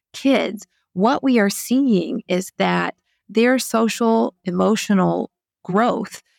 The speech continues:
their ability to interrelate to other people is actually being reduced,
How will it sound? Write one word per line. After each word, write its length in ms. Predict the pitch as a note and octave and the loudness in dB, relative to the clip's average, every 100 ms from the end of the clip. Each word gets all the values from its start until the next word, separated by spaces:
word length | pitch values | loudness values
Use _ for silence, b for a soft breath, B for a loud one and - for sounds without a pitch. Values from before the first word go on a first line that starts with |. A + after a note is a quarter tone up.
| _ - | _ -4
their 240 | G#3+ A3 | 0 2
ability 720 | - F#3 G#3 A3 A3 G3+ F#3 - | 0 0 0 2 2 2 0 -4
to 440 | - G3+ F#3+ F#3 - | 0 2 4 0 -2
interrelate 720 | F#3+ F#3 F3 F3 F3 A#3+ - | -2 0 2 2 2 0 -2
to 140 | - - | -6 -4
other 200 | F3+ A3 | -4 -4
people 500 | - A3 - - - | -2 0 0 -2 0
is 200 | F#3 F#3+ - | -2 -2 -2
actually 760 | G3+ A#3+ - - G#3+ F#3+ F#3 | 0 0 -2 -2 0 2 0
being 440 | - F#3+ F3 E3+ E3+ | 2 2 2 0 0
reduced, 760 | D#3+ D3 F3+ A#3+ F4 - - | -2 0 0 0 -2 -10 -16